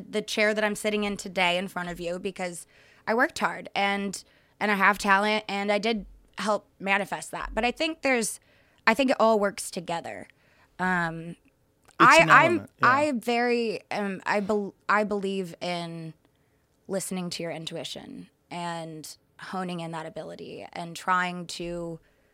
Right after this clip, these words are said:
Speaker 1: um, kind of, like,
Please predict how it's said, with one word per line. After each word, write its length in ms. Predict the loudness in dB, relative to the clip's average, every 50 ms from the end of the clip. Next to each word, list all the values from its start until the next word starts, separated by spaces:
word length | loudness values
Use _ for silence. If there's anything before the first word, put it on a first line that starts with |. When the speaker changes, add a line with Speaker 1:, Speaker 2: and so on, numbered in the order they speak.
| _ _ _ _ _ _ _ _ _ _ _ _ _ _ _ _
Speaker 1:
um, 760 | -4 -2 -2 0 0 -2 -2 -4 -6 -8 -10 -10 -10 -12 -12 -16 _ _ _ _ _ _ _ _ _ _ _ _ _ _ _
kind 240 | -4 -2 0 2 2
of, 120 | 0 0
like, 300 | 2 0 0 0 0 -6